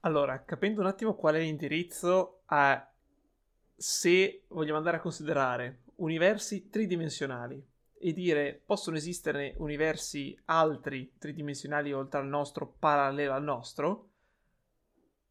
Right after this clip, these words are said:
se c'è effettivamente nel nostro universo fisico una quarta dimensione, allora la risposta è certo che sì. Perché la quarta dimensione,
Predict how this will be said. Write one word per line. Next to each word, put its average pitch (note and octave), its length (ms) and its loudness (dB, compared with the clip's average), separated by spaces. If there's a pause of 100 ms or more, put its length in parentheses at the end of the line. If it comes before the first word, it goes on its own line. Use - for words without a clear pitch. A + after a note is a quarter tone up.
(200)
se - 420 0
c'è G3+ 200 4
effettivamente D#3+ 920 0
nel D3 180 -2
nostro F3+ 280 -4
universo D#3 420 -2
fisico C#3+ 520 -4
una C#3+ 220 -6
quarta F#3+ 340 2
dimensione, F#3+ 880 -2
allora E3+ 360 4
la D#3 80 8
risposta D3+ 420 -2
è C#3+ 60 -4
certo C#3+ 420 0
che B2+ 100 -14
sì. - 180 -12 (600)
Perché D#3 580 4
la D#3 140 2
quarta E3 260 4
dimensione, F3 800 -2